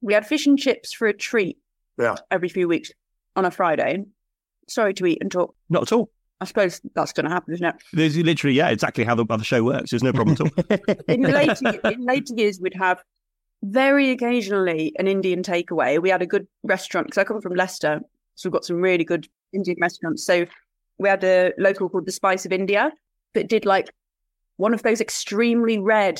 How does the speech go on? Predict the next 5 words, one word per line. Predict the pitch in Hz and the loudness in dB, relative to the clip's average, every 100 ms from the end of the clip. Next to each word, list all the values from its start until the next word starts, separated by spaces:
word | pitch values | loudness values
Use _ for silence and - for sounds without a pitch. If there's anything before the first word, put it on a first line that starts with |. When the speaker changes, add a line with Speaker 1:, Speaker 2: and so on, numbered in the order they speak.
| - | -8
Speaker 1:
chicken | 185 190 180 | -8 -4 -4
tikka | 180 175 | -4 -4
masalas, | 175 180 180 170 151 123 143 - _ _ 196 | -4 -4 0 0 0 -4 -6 -16 _ _ -2
very | 202 196 180 | 2 2 2
red. | 160 147 135 | 0 -2 -4